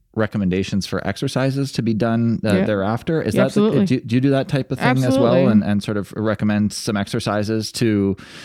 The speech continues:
Speaker 1: either, uh, strengthen or relax certain areas, that type of thing?
Speaker 2: Absolutely. And there's a lot of massage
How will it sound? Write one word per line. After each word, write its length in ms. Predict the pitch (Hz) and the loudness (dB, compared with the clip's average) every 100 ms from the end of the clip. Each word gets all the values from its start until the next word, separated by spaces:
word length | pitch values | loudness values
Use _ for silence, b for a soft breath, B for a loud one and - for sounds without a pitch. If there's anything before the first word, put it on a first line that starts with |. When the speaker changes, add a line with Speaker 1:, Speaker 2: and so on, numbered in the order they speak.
| B - | B -6
Speaker 1:
either, 520 | 104 101 95 92 87 - | -6 -4 -2 -2 -4 -6
uh, 200 | 92 78 | -6 -4
strengthen 920 | - - - 107 117 107 113 110 107 | -4 -6 -4 -2 -2 0 2 4 4
or 260 | 92 87 82 | 2 0 -2
relax 520 | 85 90 101 113 - | -2 0 -2 -4 -6
certain 280 | 123 117 107 | -6 -2 0
areas, 440 | 107 110 110 110 | 0 0 0 -2
that 160 | 113 98 | -4 -4
type 140 | 110 | -6
of 80 | 101 | -4
thing? 200 | 117 127 | -4 -4
Speaker 2:
Absolutely. 680 | 226 220 214 190 165 143 170 214 | -4 -2 2 2 2 -2 -2 0
And 100 | 208 | 2
there's 140 | 208 | 2
a 40 | |
lot 260 | 214 220 240 | 2 0 0
of 120 | 220 | 0
massage 580 | 202 190 196 185 185 - | -2 -2 -2 -2 -4 -6